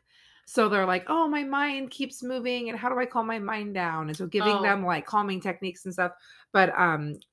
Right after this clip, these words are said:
Speaker 1: Char-, both of them asked this, but Charlie specifically lately has been like, "How do I have good dreams?" Like, she's nervous about having
Speaker 2: Oh.
Speaker 1: bad dreams.
Speaker 2: Yeah, we've had it happen.
Speaker 1: Yeah, so it's like,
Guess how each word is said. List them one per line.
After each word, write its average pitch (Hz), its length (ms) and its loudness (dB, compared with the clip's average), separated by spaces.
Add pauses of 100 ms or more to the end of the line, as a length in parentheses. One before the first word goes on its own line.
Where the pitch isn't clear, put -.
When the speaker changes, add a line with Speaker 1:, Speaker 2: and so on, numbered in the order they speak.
Speaker 1:
Char-, 302 480 6
both 320 240 4
of 196 80 -2
them 180 120 -4
asked 156 200 -4
this, 170 100 -8
but 156 100 -6
Charlie 190 260 0
specifically 175 400 -6
lately 147 320 -2
has 156 120 -8
been 151 160 -6
like, 147 220 -6 (320)
"How 294 180 8
do 349 80 8
I 349 80 12
have 247 320 6 (120)
good 165 200 -2
dreams?" 123 600 -12
Like, 170 200 -4
she's 185 240 -10
nervous 202 640 -2
about 190 120 2
having 220 300 4
Speaker 2:
Oh. 202 140 -2
Speaker 1:
bad 285 300 6
dreams. 240 400 -6
Speaker 2:
Yeah, 220 200 2
we've 254 160 -8
had 277 120 -6
it 247 80 -12
happen. 170 480 -8
Speaker 1:
Yeah, 196 260 4
so 233 220 2
it's 220 180 -2
like, 180 300 0